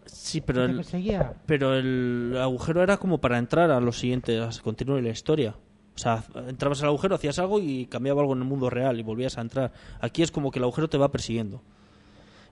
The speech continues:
Speaker 1: Y claro, cuando escapas de ello, mm, vuel-, llegas a otro punto y llegas al Silent Hill real o vuelves a tal. Pero no hay como un Silent Hill,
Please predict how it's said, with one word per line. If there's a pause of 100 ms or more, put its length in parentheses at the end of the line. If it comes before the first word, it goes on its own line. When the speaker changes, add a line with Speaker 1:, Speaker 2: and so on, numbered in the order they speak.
(160)
Speaker 1:
Y
claro,
cuando
escapas
de
ello, (400)
mm,
vuel-,
llegas
a
otro
punto
y
llegas
al
Silent
Hill
real
o
vuelves
a
tal.
Pero
no
hay
como
un
Silent
Hill,